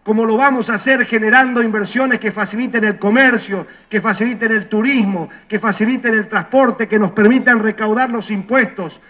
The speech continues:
porque todo esto no se hace soplando botellas, sino se hace administrando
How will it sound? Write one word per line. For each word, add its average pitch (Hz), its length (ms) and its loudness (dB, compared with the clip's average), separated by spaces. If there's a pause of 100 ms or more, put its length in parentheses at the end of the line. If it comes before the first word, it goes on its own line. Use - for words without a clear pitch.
(200)
porque 208 240 2
todo 254 400 4
esto 233 280 0
no 226 120 -2
se 226 160 0
hace 220 400 2 (280)
soplando 233 520 4
botellas, 208 540 4
sino 214 240 0
se 226 140 0
hace 233 200 2
administrando 208 840 2